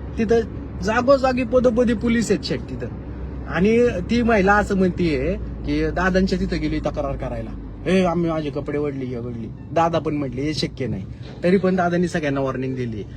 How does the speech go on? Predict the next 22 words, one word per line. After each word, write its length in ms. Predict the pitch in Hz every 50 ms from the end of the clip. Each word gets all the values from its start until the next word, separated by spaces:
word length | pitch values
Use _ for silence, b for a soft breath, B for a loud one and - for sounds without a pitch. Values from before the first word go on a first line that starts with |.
| B B B B -
आता 160 | - - 180
हे 100 | 175 175
मराठ्यांना, 760 | 170 175 180 180 185 175 156 175 165 165 165 165 170 175 180 170 143 - - - - - 147
मराठा 380 | 143 160 170 170 151 - 170
आंदोलन 480 | 160 156 147 143 143 147 143 151 160 175
चिघळण्याचा 560 | 160 - 160 151 156 147 143 135 131 - -
प्रकार 320 | - - 139 139 143 147
कसा 280 | 139 131 165 165 160 165
होऊ 220 | 151 135 120 117
शकतो? 500 | 110 - - - - - 113 110 - - B B B B B B B - - -
आता 160 | - - 160
मुद्दा 320 | 147 143 156 151 156 170
म्हणून 180 | 175 180 175 175
ते 120 | 170 180
पोलीस 380 | 165 - - 170 170 180 170 -
काय 140 | 190 175 160
काय 180 | 143 160 160
सिव्हिलमध्ये 600 | 151 - - 180 160 151 143 147 151 147 139 156 160
भगवे 560 | 160 - - - 143 151 147 131 127 143 139
कपडे 300 | 143 147 143 143 151 156
घालून 300 | 156 139 123 123 127 135
ते, 280 | 135 - 156 151 151